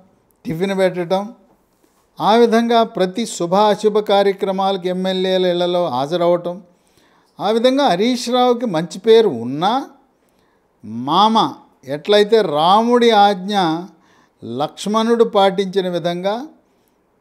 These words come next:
కేసీఆర్ యొక్క ఆజ్ఞలను దాటడు హరీష్ రావు.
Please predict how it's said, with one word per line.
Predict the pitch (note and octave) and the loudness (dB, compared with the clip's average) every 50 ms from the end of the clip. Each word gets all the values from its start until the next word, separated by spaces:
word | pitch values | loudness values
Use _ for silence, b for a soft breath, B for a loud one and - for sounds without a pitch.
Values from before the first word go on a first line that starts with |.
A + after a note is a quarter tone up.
| _ _ _ - | _ _ _ -4
కేసీఆర్ | - D#3+ G#3 A3+ B3 A3 - A#3 A#3+ A#3 A3+ A3 A3 A3 G#3+ G#3 G#3 G#3 G3+ G3 | 2 4 4 6 4 4 2 0 2 4 4 4 4 4 4 4 2 2 2 2
యొక్క | F#3 F3+ E3+ F3 - - - G3+ G#3 F3+ D#3+ C#3+ C#3+ | 2 0 0 -2 -4 -2 -2 -2 -2 -2 -2 -2 0
ఆజ్ఞలను | D#3 E3 F#3 F#3 D#3+ D#3 E3 F3 E3+ E3 E3+ F3+ G3+ A#3+ B3 | 2 2 0 0 -4 -6 -4 -4 -2 -2 -4 -4 -6 -6 -8
దాటడు | G3+ B2+ B2 B2+ C3+ C#3+ D#3 D#3 D3+ - E3+ F3 A3 A3+ | -6 -6 -4 -2 0 0 0 0 -2 -6 -4 -4 -4 -4
హరీష్ | G3+ C#3 C3 C3+ D3 C#3 C3+ - - | -4 -4 -6 -8 -8 -10 -14 -16 -20
రావు. | B2+ - | -20 -20